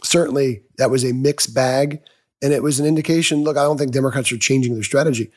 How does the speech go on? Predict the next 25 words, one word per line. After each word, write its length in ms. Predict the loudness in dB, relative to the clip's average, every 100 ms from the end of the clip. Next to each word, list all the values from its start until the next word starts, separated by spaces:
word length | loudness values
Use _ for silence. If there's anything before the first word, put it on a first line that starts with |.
| _ _
They've 180 | -2 2
always 340 | 2 0 -2
acknowledged 480 | -4 -2 0 0 -2
that 160 | -6 -8
economy 440 | -2 0 2 2 0
is 160 | -2
the 80 | 0
number 240 | 0 0
one 140 | -2 -2
issue, 300 | 0 -2 -6 -12 _ _
but 80 | 0
they've 140 | 2
tried 200 | 2 0
to 40 | -2
tie 340 | -4 0 0
economy 540 | 0 0 0 0 0
to 260 | -2 2 2
abortion 460 | 0 -4 -4 -4 -6
as 140 | 0
well, 240 | 0 0
and, 100 | -2 -2
and, 260 | 0 0
and 180 | -2 -6 -8
have 120 | -6
messaged 540 | -2 -2 -2 -4 -8